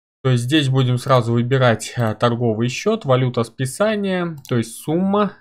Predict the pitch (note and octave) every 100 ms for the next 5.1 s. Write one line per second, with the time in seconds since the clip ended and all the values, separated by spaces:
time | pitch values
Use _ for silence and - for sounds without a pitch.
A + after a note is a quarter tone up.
0 | _ - C#3+ C3+ A#2 A#2 G#2+ B2 D#3+ A3
1 | - F3+ E3 D#3+ C3 _ A#2+ G#2+ - A3
2 | - D#3 D3+ D3 D3 C#3+ - B2+ B2 B2+
3 | - - F3 G#3+ F#3+ F3 - _ _ _
4 | _ - G3 D#3 - C3 E3+ G3+ F#3 F3
5 | -